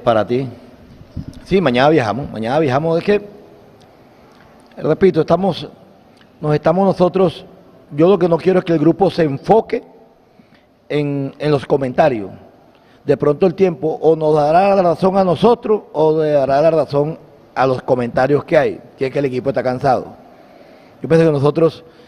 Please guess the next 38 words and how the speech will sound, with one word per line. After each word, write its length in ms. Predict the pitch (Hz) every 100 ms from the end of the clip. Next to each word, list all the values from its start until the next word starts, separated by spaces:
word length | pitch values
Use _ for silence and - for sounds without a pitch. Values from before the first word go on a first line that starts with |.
| _ _ _ _ -
vinimos 280 | 139 170
a 20 | 170
jugar 140 | 160
un 60 | 160
partido 380 | 165 143 170 151
contra 540 | 139 139 127 110 - - -
el 100 | 131
Crystal 360 | 156 156 165 151
Palace 360 | 156 156 139
y 40 | 160
me 140 | 143
parece 320 | 139 127 143
que 80 | 147
jugamos 320 | 143 131 147
un 60 | 143
partido 600 | 139 123 131 139 135 - - 131
bueno, 400 | 135 123 117 117
de 100 | 123
ida 160 | 131
y 20 |
vuelta. 540 | 127 131 123 - - - - _ _ _ _ -
Hoy 180 | 147 165
llegamos 400 | 175 165 165 156
aquí 420 | 143 147 175 175 - - - - - _
y, 460 | 127 127 117 107 101 - -
y 120 | 139
yo 180 | 131 147
no 100 | 180
vi 120 | 165
el 100 | 160
equipo 600 | 139 143 - 160 127 117 - - - -
<laughs> 440 | - 135 - - -
como, 440 | 123 120 113 98 -
como 240 | 123 117
se, 240 | 123 104
como 240 | 92 117 113
llaman, 320 | 120 143 143
reventado. 800 | 127 127 117 107 160 190 -